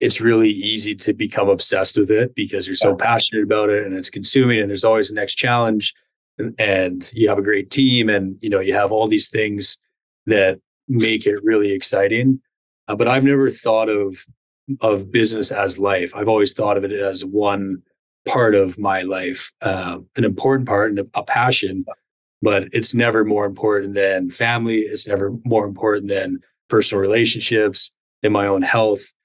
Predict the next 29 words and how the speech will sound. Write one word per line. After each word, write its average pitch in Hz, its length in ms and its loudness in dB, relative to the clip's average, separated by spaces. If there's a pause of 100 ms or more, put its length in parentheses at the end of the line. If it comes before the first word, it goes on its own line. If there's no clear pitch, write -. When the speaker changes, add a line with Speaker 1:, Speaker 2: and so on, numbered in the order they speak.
(380)
Speaker 1:
Um, 92 380 -2
so 120 160 2
I 120 40 4
really 107 720 2
believe 107 560 0
in 110 180 -4
a 98 60 2
balance. 107 760 0
And 92 480 -2 (500)
for 110 180 2
me, 104 360 2
I'm, 95 460 0 (280)
I'm 101 300 0
active. 107 460 0
I've 98 160 2
played 104 240 0
sports. - 720 0
Every, 107 300 -2
I'm 104 260 -10 (380)
probably 131 220 2
more 120 200 4
addicted 117 300 -2
to 107 100 0
sports 113 400 0
than 110 160 -2
to 123 80 0
business. 117 500 0
I've 101 160 0
been, 98 320 -4